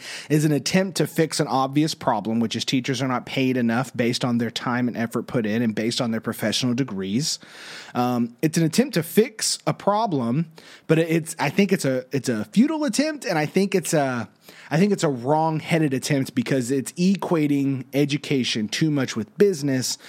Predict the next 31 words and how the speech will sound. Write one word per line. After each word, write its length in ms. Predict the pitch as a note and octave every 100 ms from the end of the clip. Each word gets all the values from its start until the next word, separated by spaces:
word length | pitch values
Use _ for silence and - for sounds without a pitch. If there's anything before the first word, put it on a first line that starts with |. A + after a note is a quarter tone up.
| - - -
which 640 | C3 C3+ C3 - - - -
in 280 | C#3+ C#3 C#3
most 320 | F#3 A3+ -
cases 300 | G#3 D#3+ B2+
in 80 | A#2+
public 240 | C3 A#2
education, 640 | A2+ G#2 G#2+ G2+ G2+ G2 - - - - -
um, 420 | G#3+ G#3 G#2 - -
I 240 | C#3 C#3 -
argue 640 | A3+ D4 B3+ C#3+ G#2+ G2 G2+
that 200 | A2+ A2
we 380 | B2+ B2 A#2 A#2+
aren't 340 | C#3+ C3 -
a 60 | G2
business 560 | F#2 F2+ E2+ F2+ -
and 300 | - A2+ A#2
we 100 | B2
are 100 | B2
not 300 | A#2 G#2 A2
business 400 | G#2+ A#2 A2+ G#2+
owners 440 | - B2+ C#3 F#2 F2
in 140 | G#2+
public 300 | G#2 F#2 F#2+
education. 540 | F#2+ F#2+ G#2+ F#2 G2+ G2+
We 200 | B2 B2
are 380 | A2+ G#2+ G#2+ G#2 - - -
people 320 | - D#3 D3 C#3
who 340 | - C3+ C3+
are 340 | C3+ B2+ B2 A#2
signing 580 | - D#3+ D3+ E3+ E3 D3+
up 320 | C#3+ D3